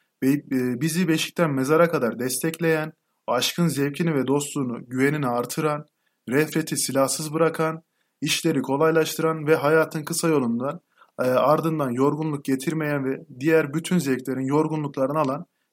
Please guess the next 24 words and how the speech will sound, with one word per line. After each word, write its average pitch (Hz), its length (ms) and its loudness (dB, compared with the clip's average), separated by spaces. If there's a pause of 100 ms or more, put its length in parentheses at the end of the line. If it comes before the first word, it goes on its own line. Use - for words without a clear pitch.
tek 170 220 2
zevki 131 360 0
ifade 135 420 -2
ediyor. 98 220 -8 (420)
Yani 175 280 2
kısacası 160 520 0
arkadaşlar 139 640 -2 (100)
yeme 131 380 0
içmenin 147 560 -2 (100)
zevkinden 135 720 -4
bizlere 131 580 -4
bahsediyor. 117 680 -4 (160)
Bu 208 100 2
iki 226 460 4
gastronomi 202 640 6
uzmanının 185 340 4
söyledikleri 180 640 0
dışında 160 540 -4 (260)
bir 165 160 -2
de 185 100 0
kelime 170 340 2
anlamı 165 340 2
var 110 200 0
tabii. 113 300 -6